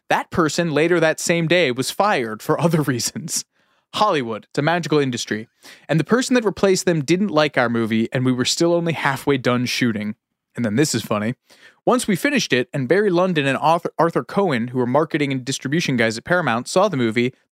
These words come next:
they loved it. They were the ones who said, "We'll give you more money if you can get M C Hammer to write a song for us,"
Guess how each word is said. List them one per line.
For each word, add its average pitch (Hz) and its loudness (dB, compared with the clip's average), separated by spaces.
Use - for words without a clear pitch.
they 180 4
loved 240 0
it. - -6
They 233 4
were 247 4
the 160 4
ones 131 0
who 131 0
said, 131 0
"We'll 196 4
give 185 0
you 170 0
more 202 2
money 131 -2
if 131 -6
you 165 2
can 170 0
get 147 0
M 214 2
C 214 0
Hammer 147 -2
to 143 -2
write 135 2
a 190 -2
song 202 0
for 135 -2
us," 107 -4